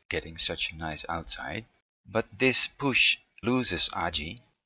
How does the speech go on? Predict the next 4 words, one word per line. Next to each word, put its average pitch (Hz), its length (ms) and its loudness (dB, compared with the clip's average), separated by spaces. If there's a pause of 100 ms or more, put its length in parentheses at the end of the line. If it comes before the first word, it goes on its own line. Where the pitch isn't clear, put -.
(800)
and 85 340 -8
helps - 560 -4 (520)
black. 82 400 -4 (260)
Black 95 340 0